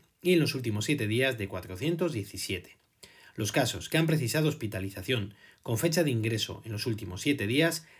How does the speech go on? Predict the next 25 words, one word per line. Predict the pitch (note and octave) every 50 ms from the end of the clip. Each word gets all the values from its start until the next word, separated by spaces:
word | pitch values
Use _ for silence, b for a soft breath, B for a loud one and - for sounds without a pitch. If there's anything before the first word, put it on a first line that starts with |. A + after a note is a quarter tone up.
| B B
han | C#3+ C#3+
sido | C3 - E3 D#3 D3+ B2
de | A2+ G#2
ciento | - C#3+ C#3 D3+ C#3+
treinta | - G#2 G#2 G2 F#2+ F#2
y | F#2+ G2
ocho, | G2 F#2+ - - - _ _ _ _ _ _ -
haciendo | - G2+ - C3 A#2 G2+ G#2
un | A2+ C3 B2+
total | C3+ B2+ D#3 D#3+ D#3+ D#3 D#3 D#3 B B B B -
de | B2 A#2
ciento | - D3+ C#3 A#2 A2
veinticinco | A2 A2+ B2+ C#3 A#2+ - D3 C3+ B2+
mil | A#2+ B2+ C3 C3 C#3 - - -
quinientos | - A2+ A2 A2 G#2 G#2+ G#2+ A2+ -
setenta | - - - F#2+ F2+ F#2 G2
y | A#2+
dos. | D#3 C#3 - - - _ _ B B B B B B B B
Los | - A#2 A#2
casos | - D3 B2 - G2 - -
que | -
han | A2+ A2+
ingresado | G#2+ G#2 G#2 A2 A2 C#3 C3+ A#2 G#2+ - -
en | B2+ C#3+ E3+
uci | F3+ D#3+ D#3+ - F#2+ -